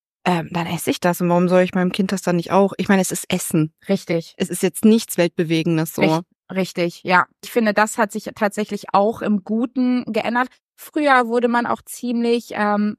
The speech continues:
Speaker 2: erpresst, so was das Essen angeht. „Wenn du jetzt nicht das und das machst, dann kriegst du heute Abend nicht zu essen oder ge-, dann geht's ohne Essen ins Bett.“
Speaker 1: Ja, totaler Schwachsinn,
Speaker 2: Ja.
Speaker 1: weil damit zeige ich meinem Kind einfach voll den falschen Weg, was das Thema Ernährung angeht. Das, ähm,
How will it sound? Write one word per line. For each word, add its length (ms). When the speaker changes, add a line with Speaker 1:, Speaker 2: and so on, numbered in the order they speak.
Speaker 2:
erpresst, 680
so 100
was 160
das 180
Essen 320
angeht. 300
„Wenn 180
du 80
jetzt 240
nicht 220
das 180
und 160
das 220
machst, 340
dann 120
kriegst 260
du 80
heute 300
Abend 140
nicht 180
zu 80
essen 260
oder 220
ge-, 120
dann 200
geht's 260
ohne 300
Essen 240
ins 260
Bett.“ 320
Speaker 1:
Ja, 280
totaler 400
Schwachsinn, 540
Speaker 2:
Ja. 120
Speaker 1:
weil 120
damit 400
zeige 240
ich 100
meinem 200
Kind 200
einfach 160
voll 160
den 120
falschen 420
Weg, 240
was 320
das 160
Thema 260
Ernährung 420
angeht. 520
Das, 280
ähm, 560